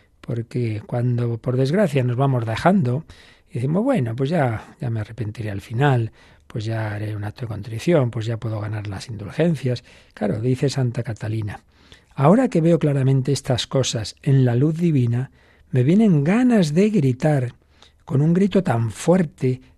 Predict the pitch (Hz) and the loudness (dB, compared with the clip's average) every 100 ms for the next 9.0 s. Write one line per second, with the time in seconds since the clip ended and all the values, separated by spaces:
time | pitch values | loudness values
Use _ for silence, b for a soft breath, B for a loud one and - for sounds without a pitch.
0 | _ 160 131 123 117 117 151 170 - 185 | _ -2 -2 -2 -2 2 2 2 2 2
1 | 123 131 151 131 131 151 143 131 131 156 | 2 2 2 2 2 2 2 2 2 2
2 | 165 139 135 151 185 151 147 175 170 123 | 2 2 4 2 2 2 4 6 4 2
3 | - - 139 165 175 175 190 127 127 180 | -4 0 2 4 4 2 0 0 2 2
4 | 135 - b b b b b - 160 143 | 0 -2 b b b b b 0 2 2
5 | - 208 220 190 147 - 175 185 - - | 2 2 4 2 0 2 2 0 -4 -2
6 | 151 131 160 - - 143 - - 165 - | 0 2 2 0 -4 -4 -2 -2 -2 -2
7 | - 160 143 139 127 - 151 151 - 156 | -2 0 0 -2 -2 -2 -2 -2 -2 -4
8 | - 131 143 - 185 127 143 202 135 110 | -4 -4 -4 -4 -2 0 2 2 0 -6